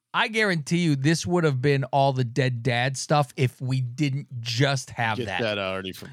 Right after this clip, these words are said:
Speaker 2: Christian,
Speaker 1: 'Cause
Speaker 2: yeah.
Speaker 1: now I don't think you're gonna
Speaker 2: M J F's
Speaker 1: hear a
Speaker 2: like, "Well,
Speaker 1: word
Speaker 2: it's
Speaker 1: about it.
Speaker 2: taking half my
Speaker 1: Yeah. <laughs>
Speaker 2: material."
Speaker 1: He goes,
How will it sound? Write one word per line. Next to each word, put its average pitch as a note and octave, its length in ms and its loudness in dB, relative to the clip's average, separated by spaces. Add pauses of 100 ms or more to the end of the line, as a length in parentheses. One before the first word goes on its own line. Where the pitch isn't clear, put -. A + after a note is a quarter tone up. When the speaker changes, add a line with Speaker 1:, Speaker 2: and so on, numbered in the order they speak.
Speaker 2:
Christian, - 380 -8
Speaker 1:
'Cause E3+ 200 6
Speaker 2:
yeah. - 60 -2
Speaker 1:
now G#3+ 440 2
I G3+ 180 4
don't A3+ 180 0
think F#3 220 0
you're F#3+ 100 0
gonna E3+ 180 6
Speaker 2:
M D#3 40 8
J E3 40 8
F's F#3 60 6
Speaker 1:
hear G3 140 6
a F3 80 6
Speaker 2:
like, D3 80 2
"Well, F#3 160 6
Speaker 1:
word G3+ 140 4
Speaker 2:
it's D#3+ 60 4
Speaker 1:
about B2 300 2
it. A2 80 -8
Speaker 2:
taking - 160 -8
half D#3+ 100 2
my B3+ 60 4 (180)
Speaker 1:
Yeah. - 40 0
<laughs> - 40 -4
Speaker 2:
material." - 640 -4
Speaker 1:
He F#4+ 80 -8
goes, E3 220 0